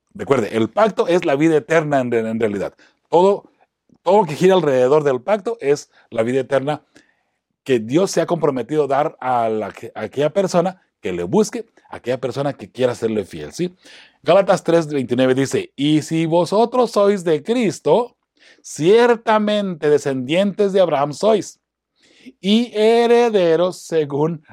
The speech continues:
la promesa". Ah, mis hermanos, si ese texto no está más claro, mis hermanos, si no lo entendemos, no hay nada más que explicar. Lo leo otra vez.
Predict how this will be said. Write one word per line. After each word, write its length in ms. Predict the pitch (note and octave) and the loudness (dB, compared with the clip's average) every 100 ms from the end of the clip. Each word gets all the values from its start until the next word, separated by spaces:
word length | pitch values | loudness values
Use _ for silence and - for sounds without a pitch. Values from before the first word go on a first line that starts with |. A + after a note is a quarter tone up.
| - | -18
la 320 | B2+ C3 C3+ | -10 -6 -4
promesa". 580 | C#3+ C3+ A2 G2 F#2+ - - | -2 -4 -4 -12 -12 -16 -4
Ah, 380 | F#3+ F3+ F3 D#3 | 0 2 2 0
mis 160 | A2+ | -4
hermanos, 260 | B2 B2 - _ _ _ | -4 -6 -8 _ _ _
si 220 | - D3 | -2 2
ese 200 | G#3 A#3 | 2 2
texto 420 | A3+ G3+ - C#3 | 0 -2 -2 -4
no 220 | C3 D#3 | -2 -4
está 400 | G#3 F3+ F#3+ E3 | -4 -4 -2 -2
más 460 | A2 A#2+ B2+ F#3 G3+ | -4 -8 -4 -4 -4
claro, 520 | - E3+ C#3+ F#3 B3+ _ - | -4 -4 -2 -4 -8 _ -14
mis 120 | B2+ | -10
hermanos, 440 | B2+ D3+ F#3 - _ _ _ _ _ _ _ _ _ | -6 -4 -4 -6 _ _ _ _ _ _ _ _ _
si 120 | _ F2+ | _ -10
no 80 | |
lo 60 | G#2+ | -8
entendemos, 520 | A2+ A#2 C3 D3+ - - _ _ _ | -6 -4 -4 -4 -6 -14 _ _ _
no 260 | - G#2+ C#3+ | -8 0 2
hay 100 | E3 | 2
nada 220 | D3+ D#3 | 0 0
más 160 | D3 D3 | 0 -2
que 80 | C#3+ | -6
explicar. 480 | B2+ C3+ G#2+ - - _ _ _ _ _ _ _ _ _ _ _ _ _ | -6 -8 -8 -12 -16 _ _ _ _ _ _ _ _ _ _ _ _ _
Lo 100 | G2 | -2
leo 140 | A2+ | 2
otra 180 | D3+ E3+ | 4 4
vez. 280 | B2+ - - | 2 0 -10